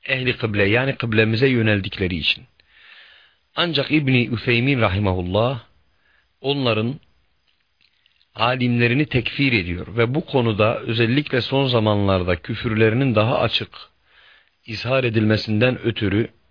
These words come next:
bazı alimler de muvaffakat etmeye başladılar. Yani onların alimlerini tekfir ederiz diyor. Niçin? Ehli kıble oldukları halde. Çünkü bile bile, çünkü onlar için artık hüccet kaimdir. Bile bile,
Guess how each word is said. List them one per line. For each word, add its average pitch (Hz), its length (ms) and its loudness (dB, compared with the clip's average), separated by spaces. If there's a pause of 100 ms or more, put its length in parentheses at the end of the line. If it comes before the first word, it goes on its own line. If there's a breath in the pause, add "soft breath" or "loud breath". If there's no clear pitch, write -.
(580 soft breath)
bazı 131 340 0
alimler 113 560 4
de 113 220 0 (580)
muvaffakat 113 640 -2
etmeye 98 440 -2 (220)
başladılar. 104 680 0
Yani 117 340 2
onların 117 440 2
alimlerini 104 640 2
tekfir 139 400 -2
ederiz 135 420 0
diyor. 139 380 -2 (560 soft breath)
Niçin? 120 440 -2
Ehli 123 200 0
kıble 120 240 0
oldukları 113 420 0
halde. 104 320 -4
Çünkü 117 640 -4
bile 127 320 4
bile, 98 300 0
çünkü - 240 -16
onlar 113 280 0
için 110 220 -2
artık 117 320 -2 (680 loud breath)
hüccet 110 360 0
kaimdir. 120 680 -2 (600 loud breath)
Bile 120 680 0
bile, 110 360 2